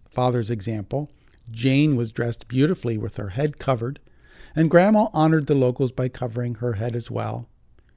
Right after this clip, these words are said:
Tea and cakes were served at every house they visited, and the local friends of John and Jane were very happy to meet the grandparents.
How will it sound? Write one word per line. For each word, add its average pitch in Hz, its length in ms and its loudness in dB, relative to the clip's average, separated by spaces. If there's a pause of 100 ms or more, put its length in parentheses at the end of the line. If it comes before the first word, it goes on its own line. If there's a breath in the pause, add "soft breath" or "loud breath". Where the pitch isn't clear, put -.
(420)
Tea 165 600 -2
and 107 240 -8
cakes - 640 -2
were 107 100 -6
served 143 460 0
at 101 160 -8 (220)
every 175 340 0
house 110 560 -8
they 113 140 -4
visited, 113 520 -4 (600 soft breath)
and 143 120 2
the 147 60 6
local 165 300 6
friends 123 340 0
of 107 100 -4
John 120 300 0
and 123 140 0
Jane 107 240 -4
were 117 160 -6
very 135 640 0
happy 110 340 -10
to 110 100 -8
meet 110 200 -8
the - 80 -14
grandparents. 110 760 -8